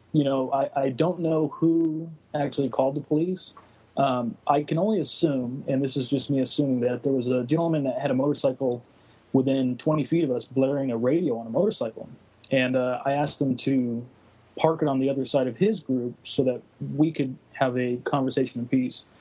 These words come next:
And, um, you know, when I did that, I think he was going to say something back, but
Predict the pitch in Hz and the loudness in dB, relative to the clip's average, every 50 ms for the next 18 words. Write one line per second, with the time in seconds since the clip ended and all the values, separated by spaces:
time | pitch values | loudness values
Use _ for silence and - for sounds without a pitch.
0 | - _ _ _ - 139 135 135 135 131 127 127 123 120 113 110 - - _ _ | -20 _ _ _ 0 2 2 2 2 2 2 2 0 0 -2 -6 -10 -12 _ _
1 | _ - - - _ - 208 - _ _ _ - 180 156 139 131 131 147 143 - | _ -10 -10 -8 _ -8 -8 -8 _ _ _ 2 2 2 4 2 0 0 0 0
2 | 143 131 151 160 147 139 123 120 113 - - - 131 131 - - - 143 135 131 | 0 0 0 0 0 0 0 -2 -4 -6 -4 -4 -2 -2 -2 0 0 0 0 -2
3 | - - - - - _ _ _ _ _ _ _ _ _ _ _ _ - 143 139 | -4 -8 -16 -20 -20 _ _ _ _ _ _ _ _ _ _ _ _ -4 0 2
4 | 147 139 135 131 117 - 160 156 156 160 156 156 - - 143 139 139 131 127 127 | 2 4 2 0 0 2 2 2 2 0 -2 -2 -2 0 0 2 2 2 0 0
5 | 123 117 - - _ - - - - 165 147 143 - 151 139 131 - 139 131 120 | -2 -4 -8 -12 _ -8 -4 0 2 4 4 4 2 -2 -4 -2 -2 -2 0 0
6 | 131 135 135 139 139 135 - _ _ _ - 127 123 123 117 | 2 0 2 0 -2 -4 -6 _ _ _ 2 2 2 0 -4